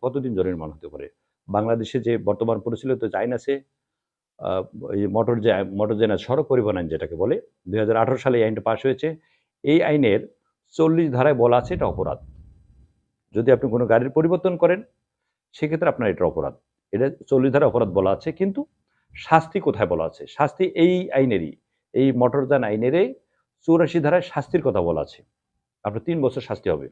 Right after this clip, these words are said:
অনন্য তিন বছর, অর্থাৎ তিন বছর উপরে হবে না, তিন বছরের নিচে আপনার শাস্তি হতে পারে, দুই বছর হতে পারে, এক বছর হতে পারে। যিনি শাস্তি দিবেন এটা তার এখতিয়ার, এক বছরের নিচে না, কঠিন শাস্তি, এটা করা যাবে না। অথবা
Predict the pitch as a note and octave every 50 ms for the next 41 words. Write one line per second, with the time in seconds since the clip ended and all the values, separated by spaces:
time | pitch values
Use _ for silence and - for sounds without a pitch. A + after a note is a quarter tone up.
0 | _ _ _ _ _ _ _ - - A#2 B2+ C#3 D3 D3+ E3+ G#3 C4 - - _
1 | _ _ _ _ _ _ _ - E3+ F3+ E3+ D#3+ C#3 A#2+ - C3 A#2+ A2 - C#3+
2 | - - F3+ F#3+ E3+ F3 E3 D#3+ E3+ F3+ F3+ D3+ C3+ C#3 E3 D3 A#2+ A2 A2 A2+
3 | C#3+ E3 - F3 D#3+ D#3 D3+ C3 - D3+ C3+ C3+ C#3+ C3+ C#3+ D#3 B2 A#2 C3+ -
4 | - - A#2+ - - A2+ G2+ - E2 D#2+ D2+ C#2+ - _ _ _ _ _ _ _
5 | _ _ _ _ _ _ - A#2+ C#3 C3+ C#3 A#2 C3+ C#3+ C#3+ B2+ B2+ C3 A#2+ C3+
6 | D3 - - - B2 A#2 G#2+ C3 - B2+ A#2+ A#2 G#2+ B2 C3+ B2 A2+ C3+ C3+ C3+
7 | - C3 B2 - - C#3 B2+ C3+ D#3+ G3 A3+ - _ _ _ _ _ _ - G2+
8 | G2+ - - A#2+ A#2+ A2 G2 - - F2+ D2+ - - _ _ _ _ _ - -
9 | C#3+ C3 A#2+ C3 C3 C3 C#3+ C3+ C3 A#2 A#2+ B2 A#2 - B2+ A2 E2+ C#2 - _
10 | _ _ _ _ _ _ _ _ _ _ - B2 A#2+ C#3 C3+ A2 - G#2 - -
11 | - - C2+ _ _ _ _ _ _ _ _ _ _ _ _ _ _ _ _ -
12 | C3 C#3 - C3+ B2 G2+ E2+ D#2+ D2+ D2 C2 A1+ - _ _ _ _ _ _ _
13 | _ _ _ _ _ _ _ _ _ - - A#2 - - D#3+ F3